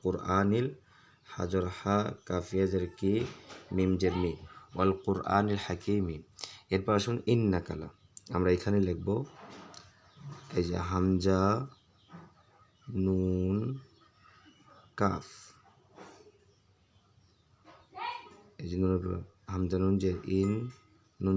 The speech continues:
জের না, কাফ জের কা, ইন্নাকা, লাম জবর লা, ইন্নাকা লা মিনাল, মিম, আবার নুন, এগুলো এই তিনটা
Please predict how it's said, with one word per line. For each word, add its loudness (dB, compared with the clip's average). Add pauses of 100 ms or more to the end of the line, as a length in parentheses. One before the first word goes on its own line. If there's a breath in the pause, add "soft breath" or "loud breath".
জের 0 (120)
না, 2 (120)
কাফ -2
জের -4
কা, -6 (160)
ইন্নাকা, 2 (960 soft breath)
লাম 2 (100)
জবর 2 (460)
লা, 0 (720)
ইন্নাকা 0 (140)
লা 4 (220)
মিনাল, 2 (140)
মিম, 4 (800 soft breath)
আবার 2
নুন, 2 (160)
এগুলো 4 (240)
এই 0
তিনটা 2